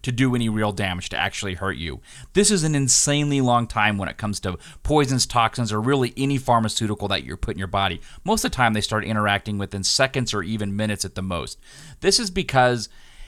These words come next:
it has to find its way into the neuron it wants to affect. It has to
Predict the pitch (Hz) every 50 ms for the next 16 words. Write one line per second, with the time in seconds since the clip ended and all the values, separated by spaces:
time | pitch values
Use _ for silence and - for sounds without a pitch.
0 | - - - 135 135 165 196 196 - 190 139 - 170 175 190 196 190 - - -
1 | 135 139 139 135 127 123 - - - - 175 202 220 220 - 202 190 196 185 165
2 | 156 151 143 143 143 139 120 120 127 123 123 - - - 127 117 - - - 98
3 | 92 92 - - 78 98 117 131 131 - - 131 113 104